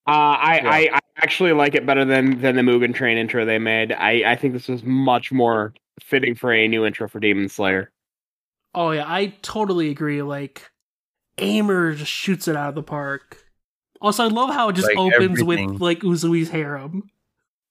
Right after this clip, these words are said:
Speaker 1: Oh, yeah.
Speaker 2: Of course.
Speaker 1: You gotta be with the fabulous Uzui.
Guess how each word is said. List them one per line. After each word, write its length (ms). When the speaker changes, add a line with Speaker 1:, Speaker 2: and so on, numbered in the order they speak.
Speaker 1:
Oh, 180
yeah. 600
Speaker 2:
Of 80
course. 180
Speaker 1:
You 120
gotta 360
be 160
with 140
the 80
fabulous 640
Uzui. 540